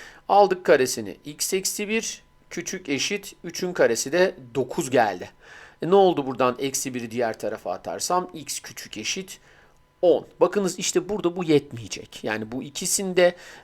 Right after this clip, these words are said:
mesela, e, ne yaptık? Şu noktaya geldiğimizde sağlama sorun çıkarmadığı için kurtardık, paçayı yırttık. Ancak burada x küçük eşit onda bırakıp çözüm kümesini böyle yazarsak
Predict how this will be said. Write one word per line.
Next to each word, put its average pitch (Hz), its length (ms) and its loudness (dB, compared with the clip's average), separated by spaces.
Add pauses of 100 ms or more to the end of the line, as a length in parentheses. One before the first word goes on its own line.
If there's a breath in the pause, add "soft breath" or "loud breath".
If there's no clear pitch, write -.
mesela, 139 580 4
e, 123 60 -2 (500)
ne 156 40 6
yaptık? 147 380 2
Şu - 220 -2
noktaya 147 420 0
geldiğimizde 127 600 2
sağlama 123 640 0
sorun 147 360 -2
çıkarmadığı 151 880 2
için 202 460 -4
kurtardık, - 760 4
paçayı 120 340 -4
yırttık. 175 540 -4 (520 loud breath)
Ancak 170 340 0
burada 185 200 -2
x 214 320 -6
küçük - 320 -12
eşit 190 340 -2
onda 175 360 6
bırakıp 165 360 2
çözüm 156 320 2
kümesini 160 460 -2
böyle 170 220 6
yazarsak 160 520 4